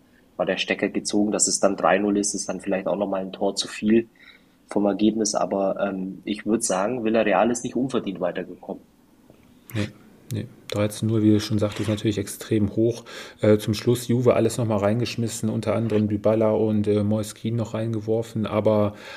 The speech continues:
Speaker 2: auch da, ähnlich wie bei Man U, nach vorne hin einfach viel zu harmlos, keine Durchschlagskraft und ja, Villarreal hat das, äh, ziemlich gut verteidigt und, ähm,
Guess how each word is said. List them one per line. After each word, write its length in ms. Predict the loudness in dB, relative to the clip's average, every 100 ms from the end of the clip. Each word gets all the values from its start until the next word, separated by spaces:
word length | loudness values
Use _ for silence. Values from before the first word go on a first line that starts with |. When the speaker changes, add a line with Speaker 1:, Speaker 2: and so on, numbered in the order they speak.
| 2
Speaker 2:
auch 200 | 2 2
da, 220 | 2 4
ähnlich 320 | 4 2 0
wie 80 | 2
bei 180 | 4 6
Man 320 | 6 4 4
U, 220 | 4 2 2
nach 160 | -2 -4
vorne 340 | 2 4 4
hin 140 | 2
einfach 280 | 0 -2 -4
viel 240 | -4 -2 0
zu 200 | -2 0
harmlos, 360 | 0 0 -2
keine 240 | 2 2 4
Durchschlagskraft 920 | 2 2 -2 -2 -4 -2 -2 -2 0
und 400 | 2 4 0 -4 -18 -20 -10
ja, 240 | -2 0 4
Villarreal 440 | 4 4 2 2
hat 120 | 2
das, 280 | 0 0 -2
äh, 320 | 0 2 2 0 -8 -10
ziemlich 360 | -2 0 0
gut 160 | -2 -4
verteidigt 640 | -2 -2 0 0 0 -4 -2
und, 340 | 0 0 0
ähm, 480 | 0 2 2 0